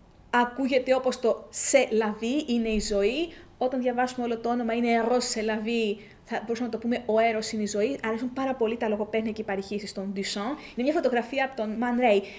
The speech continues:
Ε, δεν κυκλοφορεί έτσι. Έχει φτιάξει μια περσόνα, ε, για την οποία κιόλας ο Man Ray έχει φτιάξει μια ολόκληρη ιστορία για το ποιος, ποια είναι και τι είναι αυτή η Eros, c'est la vie, η οποία είναι καλλιτέχνης και υπογράφει διάφορα έργα, κάποια από τα έργα του Duchamp, ότι μπορεί να είναι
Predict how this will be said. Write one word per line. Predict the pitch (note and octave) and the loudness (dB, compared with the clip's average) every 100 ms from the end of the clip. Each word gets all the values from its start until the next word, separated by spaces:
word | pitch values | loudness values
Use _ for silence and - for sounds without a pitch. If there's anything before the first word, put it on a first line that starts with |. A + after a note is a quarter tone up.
| - | 0
Ε, | G#3+ G#3+ G#3 | 2 4 4
δεν | G3 D#4+ | 4 4
κυκλοφορεί | D#4 - A3 A3 G#3 G#3 | 2 -2 0 0 2 2
έτσι. | G#3 G#3+ | 2 0
Έχει | C4+ | -8
φτιάξει | - B3+ C4 - B3+ A#3 A3 A3 - - | -4 -2 -2 -4 -6 -4 -6 -8 -14 -4
μια | A3+ C#4 C4+ | 2 2 4
περσόνα, | B3+ A3 - - A#3+ A3 G#3 G#3 C4+ E4 - - - | 4 4 2 4 4 4 0 -2 -4 -8 -16 -20 -2
ε, | A3+ | 0
για | A3 B3 | 2 0
την | A3 | -2
οποία | - D4+ C#4+ | -2 0 0
κιόλας | B3 C#4+ A#3+ | 0 -2 -2
ο | G3+ | -6
Man | F#3+ | -4
Ray | |
έχει | C4 B3+ | -4 -4
φτιάξει | B3 - A3 | -8 -6 -2
μια | A#3+ | 0
ολόκληρη | G#3 A3 A3 | 0 0 -2
ιστορία | G#3+ - F3 A3+ A3+ | -4 -4 -2 0 0
για | G3 | -2
το | F3+ | -8
ποιος, | - G#3 - - | -6 -6 -8 -8
ποια | G3+ G3 | -4 0
είναι | A3+ G3 | 0 -2
και | - | -6
τι | - G#3 | -6 -4
είναι | F#3+ | -4
αυτή | G3 G#3+ | -2 -2
η | G3 G3+ F#3+ | -2 2 2
Eros, | F#3 F3 - | 2 -4 -2
c'est | F3+ | -2
la | F3 F3 | -4 -2
vie, | G3+ | -2
η | |
οποία | F#3 G#3+ | 0 0
είναι | A3 - - | -4 -8 -2
καλλιτέχνης | A3 G#3 G#3+ B3 A3 A3 - | 2 4 2 0 -2 -4 -2
και | G3+ | -2
υπογράφει | G3+ G#3 G#3 G#3 | -2 0 -2 -2
διάφορα | F3+ G3 F#3 F3+ F3+ | 0 0 0 -4 -6
έργα, | - F3+ F3+ | -2 -2 -2
κάποια | F3+ F#3+ - | -8 -12 -12
από | |
τα | F3 | -12
έργα | E3+ F3 | -10 -12
του | F3 | -12
Duchamp, | - - C#4+ - - - - | -10 -8 -10 -12 -20 -20 2
ότι | - D4+ B3 | 6 6 4
μπορεί | C#4 D#4+ | 2 2
να | D4 | 2
είναι | D#4+ D#4+ | 2 0